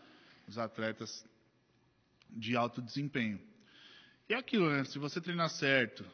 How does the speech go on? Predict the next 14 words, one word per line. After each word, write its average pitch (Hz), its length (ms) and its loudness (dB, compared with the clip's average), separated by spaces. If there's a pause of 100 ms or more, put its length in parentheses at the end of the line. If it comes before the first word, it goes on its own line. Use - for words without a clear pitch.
(440)
se 117 140 -18
você 120 200 -4
tiver 131 160 -2
um 131 60 0
descanso 127 460 -6
bom, 117 360 -2 (260)
não 120 140 -4
quiser 127 400 -2
ser - 160 -4
guloso 123 600 4 (260)
na 113 160 -2
progressão 123 540 -2
de 113 100 -6
cargas, 131 600 -2